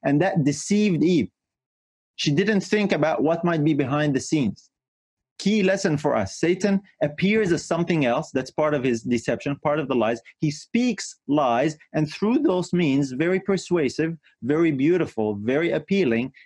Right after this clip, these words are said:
he actually accomplishes his task of capturing people. This is, this will be, uh, you know, this will culminate and, and, and become an absolute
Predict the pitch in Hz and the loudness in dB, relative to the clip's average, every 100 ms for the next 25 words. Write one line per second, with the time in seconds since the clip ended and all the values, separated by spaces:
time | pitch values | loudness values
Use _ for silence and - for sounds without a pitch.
0 | - 143 165 165 175 156 190 - _ - | -2 0 0 -2 0 2 0 -4 _ -8
1 | 143 - 190 202 147 - 127 156 156 _ | -8 -4 -2 0 -2 -2 -2 -2 -6 _
2 | 135 135 - 151 156 190 - - - - | -4 -4 -4 -2 -2 -2 -6 -8 -8 -10
3 | - 160 156 - 160 160 165 156 _ 147 | -6 -4 -4 -6 -4 -2 -6 -10 _ -2
4 | 135 120 98 98 _ _ - 139 208 226 | -2 -2 -4 -6 _ _ -6 -4 0 -2
5 | 190 - _ _ _ _ _ - 143 208 | -2 -6 _ _ _ _ _ -4 -2 0
6 | 185 165 135 131 127 _ _ _ _ _ | 0 0 2 0 -2 _ _ _ _ _
7 | _ 135 117 98 - - 123 117 - - | _ -4 -4 -4 -8 -2 0 2 0 -2
8 | 131 151 156 117 - 202 220 180 120 95 | -2 -2 0 -4 -2 2 2 2 2 -2
9 | - _ _ _ - 127 - 127 117 123 | -6 _ _ _ -4 -2 0 -2 0 0
10 | 113 - _ _ - 113 120 156 165 139 | 0 -4 _ _ -8 -6 -4 -2 -2 -2
11 | 113 160 196 208 - 175 185 180 | -2 -2 -2 -4 -2 2 2 0